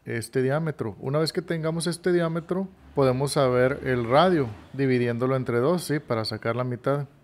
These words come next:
Así que primero tomamos esos seis punto veintiocho entre pi de tres punto catorce nos da a dos. Este dos es este diámetro, les digo,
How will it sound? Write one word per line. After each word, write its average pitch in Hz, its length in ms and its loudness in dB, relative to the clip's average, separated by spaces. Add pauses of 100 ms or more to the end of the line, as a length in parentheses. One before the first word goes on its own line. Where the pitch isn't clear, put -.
(120)
Así 120 220 -6
que 156 100 -4
primero 143 400 0
tomamos 143 440 -4
esos 143 420 -4
seis 147 400 0
punto 151 440 -4
veintiocho 151 720 -2 (240)
entre 123 420 0
pi 202 320 2
de 131 220 -2
tres 135 340 0
punto 139 400 -4
catorce 147 720 -2
nos 120 280 -4
da 127 300 -2
a 123 60 0
dos. 143 580 -4
Este 127 400 -2
dos 143 480 -4 (160)
es 117 200 -6
este 131 360 0
diámetro, 127 540 -2
les 107 160 -4
digo, 113 340 -2